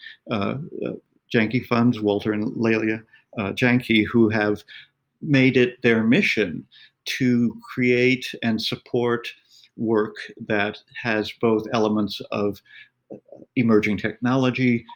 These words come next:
and social justice. And, and it's a really unique contribution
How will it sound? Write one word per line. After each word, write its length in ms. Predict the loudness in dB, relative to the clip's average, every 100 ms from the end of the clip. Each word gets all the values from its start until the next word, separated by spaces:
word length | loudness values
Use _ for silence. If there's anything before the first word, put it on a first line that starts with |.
| _
and 220 | 0 0
social 340 | 2 -2 0 -4
justice. 720 | -2 -2 -2 -6 -10 -8 -6
And, 280 | -4 -4 -4
and 140 | -4 -6
it's 220 | -6 -10 -8
a 80 | -4
really 360 | 0 2 4
unique 560 | 4 4 6 6 4 0
contribution 920 | -6 -6 -4 -4 0 0 0 -2 -4